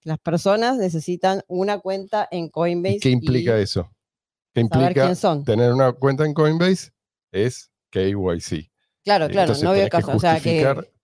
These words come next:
Speaker 2: todos tus movimientos, tenés que justificarlos, eventualmente toda esa información que está disponible, es, tenés que asumir que es todo público. Eso es ahora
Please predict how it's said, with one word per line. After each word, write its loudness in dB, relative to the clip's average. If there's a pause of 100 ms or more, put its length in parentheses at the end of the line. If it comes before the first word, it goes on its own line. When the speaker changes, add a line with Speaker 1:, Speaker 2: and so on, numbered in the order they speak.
(140)
Speaker 2:
todos 2
tus 0
movimientos, 0
tenés -4
que -10
justificarlos, -2 (260)
eventualmente 0 (260)
toda 2
esa -2
información -2
que -6
está 0 (260)
disponible, 2
es, -4
tenés -4
que 0
asumir 0
que -2
es -6
todo 2
público. 0 (680)
Eso 2
es -2 (100)
ahora 0